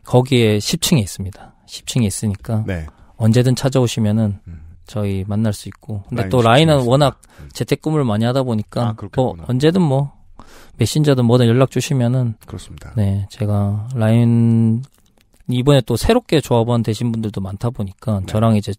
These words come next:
Speaker 1: 본 적이 없는 사람들도 많고
Speaker 2: 음.
Speaker 1: 그래서 좀 더 만나서 이야기도 듣고 하면서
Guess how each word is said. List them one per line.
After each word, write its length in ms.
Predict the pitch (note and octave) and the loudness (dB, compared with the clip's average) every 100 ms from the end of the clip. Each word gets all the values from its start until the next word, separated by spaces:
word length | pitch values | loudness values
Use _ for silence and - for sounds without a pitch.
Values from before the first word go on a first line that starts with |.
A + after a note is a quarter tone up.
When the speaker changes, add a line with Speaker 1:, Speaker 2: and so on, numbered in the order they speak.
| _ _ - - - - | _ _ -20 -20 -20 -4
Speaker 1:
본 160 | - C3+ | 4 6
적이 160 | B2+ | 6
없는 200 | G2 A2 | 4 2
사람들도 420 | B2 C3 A#2+ A#2 | 2 2 0 0
많고 520 | A2+ G2+ - - G#2 G2+ | -2 -4 -12 -8 -6 -8
Speaker 2:
음. 140 | F2 D#2 _ _ | -14 -20 _ _
Speaker 1:
그래서 200 | _ A#2 | _ -10
좀 220 | G#2 B2 | -6 -2
더 100 | B2 | 0
만나서 420 | A2 A2 B2 A2+ G#2 | 0 0 0 0 -2
이야기도 300 | G2+ A#2 G#2+ | -2 -2 -4
듣고 300 | C#3 - C3 | -8 -4 -2
하면서 520 | A#2+ A2 B2 A#2+ | 0 0 0 -2